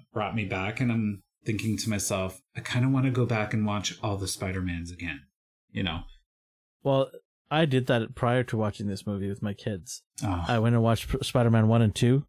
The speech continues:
Speaker 2: 'cause I didn't want to care for three that much, but, uh, we watched one and two prior to going to watch this, so it was cool because my son wanted to know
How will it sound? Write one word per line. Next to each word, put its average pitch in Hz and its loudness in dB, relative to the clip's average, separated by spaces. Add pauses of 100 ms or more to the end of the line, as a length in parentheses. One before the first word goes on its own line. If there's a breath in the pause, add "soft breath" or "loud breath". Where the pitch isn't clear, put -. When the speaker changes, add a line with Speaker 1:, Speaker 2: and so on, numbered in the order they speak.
Speaker 2:
'cause 104 0 (120)
I 110 0
didn't 117 2
want 113 0
to - -16
care 113 -2
for - -6
three 113 -4
that 117 0
much, 123 -4
but, 107 -2
uh, 104 0
we 110 0
watched 123 0
one 107 0
and 101 -2
two 104 -6 (480)
prior 110 0
to 110 0
going 104 0
to 104 -2
watch 101 -2
this, 98 -6
so 95 -4
it 95 -2
was 95 -6
cool 110 -6
because 120 -4
my 143 0
son 170 0
wanted 123 0
to 113 2
know 113 2